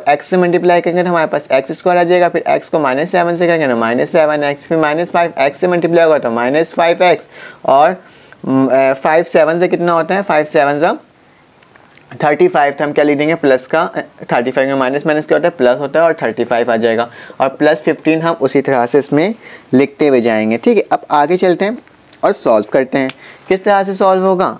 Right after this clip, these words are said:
आपके पास क्या है, आ, अभी same चीज़ें नहीं आई है ना, हम same पहले करेंगे इसको। एक्स का square वैसे ही लिखे, माइनस नाइन एक्स माइनस थ्री एक्स कितना होता है, नाइन,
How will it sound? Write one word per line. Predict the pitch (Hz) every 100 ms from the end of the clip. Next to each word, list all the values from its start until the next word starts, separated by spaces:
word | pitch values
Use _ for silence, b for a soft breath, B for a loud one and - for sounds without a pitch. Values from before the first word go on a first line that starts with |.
| -
आपके | 135 143 170
पास | - 165 -
क्या | 156 151
है, | 190 123 - - - _ _ b b b b b _ - -
आ, | 135
अभी | 131 135 147 160 120
same | - 147 147
चीज़ें | 143 139
नहीं | 143 127
आई | 110
है |
ना, | 135
हम | 208
same | - 127 123
पहले | 120 113
करेंगे | 107 104 104
इसको। | 107 139 139 _ b b b b b b b _ _ -
एक्स | 151 180 -
का | 185
square | 180 180 165
वैसे | 139 131 175
ही |
लिखे, | 175 170 185
माइनस | 156 135 143 180 180
नाइन | 165 165
एक्स | 175 -
माइनस | 143 135 151 185 -
थ्री | 190 170
एक्स | 160 160
कितना | 165 175
होता | 185 135
है, | 127
नाइन, | 123